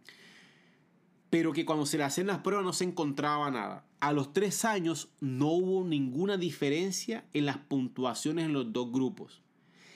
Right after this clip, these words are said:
Es decir, los resultados que tenemos hasta ahora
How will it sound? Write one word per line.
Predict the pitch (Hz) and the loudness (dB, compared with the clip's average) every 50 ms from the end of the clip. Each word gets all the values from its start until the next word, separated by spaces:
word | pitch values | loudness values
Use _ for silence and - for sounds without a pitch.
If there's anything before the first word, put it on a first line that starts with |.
| - - - | -18 -8 -4
Es | 147 165 180 | -2 0 2
decir, | 170 190 156 147 - 175 143 110 - - - - - | 2 0 0 0 0 0 0 0 -4 -8 -12 -4 0
los | 135 139 151 143 | 2 2 2 2
resultados | 139 139 139 - 143 131 113 - - - 180 208 226 214 220 | 0 -2 -2 0 -2 -2 -2 -4 -2 0 2 2 2 0 0
que | - 202 | 0 -2
tenemos | 185 - 151 147 160 180 185 185 170 | 0 0 2 2 2 2 0 0 -2
hasta | 139 147 147 - - 147 | -2 -4 -6 -4 -2 0
ahora | 143 156 165 151 127 117 120 143 180 | 2 2 2 2 0 0 -4 -6 -10